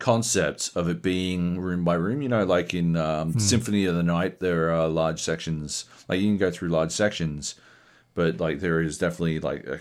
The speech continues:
Speaker 1: a sy-, a system of rooms that you go from room to room in.
Speaker 2: Mm-hmm.
Speaker 1: It feels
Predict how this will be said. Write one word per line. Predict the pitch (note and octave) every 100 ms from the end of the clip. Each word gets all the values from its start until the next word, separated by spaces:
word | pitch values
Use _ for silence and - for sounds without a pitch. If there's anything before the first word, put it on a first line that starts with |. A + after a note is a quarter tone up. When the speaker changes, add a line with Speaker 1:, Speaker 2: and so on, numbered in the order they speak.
| -
Speaker 1:
a |
sy-, | E2+ - D2 - F2
a |
system | E2 - G2 - E2+ D2+
of | D2 D2+ - -
rooms | F2 F2+ F2 E2 -
that | C#2
you | D#2+
go | D#2+ D#2+ D#2+
from | C#2+ - D#2+
room | D#2+ D#2
to | - D#2+
room | D#2
in. | D2 D2+ - - - _ _ _ _ - - -
Speaker 2:
Mm-hmm. | B2+ A2 E3 - _ _ _ _ _ _ _ _ _ _ _ _ _ _ _ _ _ _ _ _ _ _ _ _ _ -
Speaker 1:
It | A#2
feels | A#2+ E3 D#3 B2 -